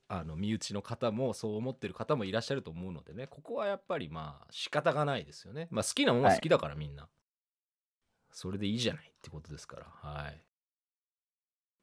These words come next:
Speaker 2: まあ、先ほどね、あの、漂流、教室、あー、まあ、学校ごと
Speaker 1: うん。
Speaker 2: 漂流したっていう話で、まあ、あの、一話の副題が漂流教室ということで、
Speaker 1: うん。
Speaker 2: もう思い出すのは、まあ、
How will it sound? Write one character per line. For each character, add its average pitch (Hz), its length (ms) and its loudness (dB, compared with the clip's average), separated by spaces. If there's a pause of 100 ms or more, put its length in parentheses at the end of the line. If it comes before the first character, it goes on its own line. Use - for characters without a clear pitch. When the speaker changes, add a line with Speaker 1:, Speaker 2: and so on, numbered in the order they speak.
(140)
Speaker 2:
ま 143 220 10
あ、 113 60 2
先 - 240 4 (380)
ほ 127 120 10
ど 113 320 12 (240)
ね、 131 200 8 (260)
あ 107 100 6
の、 110 80 8
漂 117 280 10
流、 113 200 10
教 120 220 10
室、 117 500 8 (240)
あ 113 220 10
ー、 - 20 10
ま 113 100 12
あ、 - 100 4 (180)
学 117 180 8
校 139 160 12
ご 131 140 10
と 185 200 10 (160)
Speaker 1:
う 101 40 -6
ん。 92 280 0
Speaker 2:
漂 107 180 12
流 98 260 12
し - 80 0
た 98 220 10
っ - 40 0 (240)
て 87 60 4
い 82 120 6
う 64 40 2
話 92 400 4
で、 92 340 6
ま 120 220 12
あ、 - 80 6 (240)
あ - 60 8
の、 104 120 12
一 117 280 10
話 127 180 12
の 90 260 8 (100)
副 - 220 2
題 101 200 12
が 95 180 10
漂 107 180 10
流 104 180 10
教 95 180 6
室 - 240 -6
と 87 120 0
い 82 40 2
う - 40 0
こ - 100 0
と - 100 2
で、 82 100 2
Speaker 1:
う - 20 0
ん。 95 40 -2
Speaker 2:
も 101 140 6
う 78 40 6
思 117 140 12
い 123 40 12
出 120 100 12
す - 80 6
の 95 140 10
は、 - 160 4 (420)
ま 107 220 12
あ、 - 80 2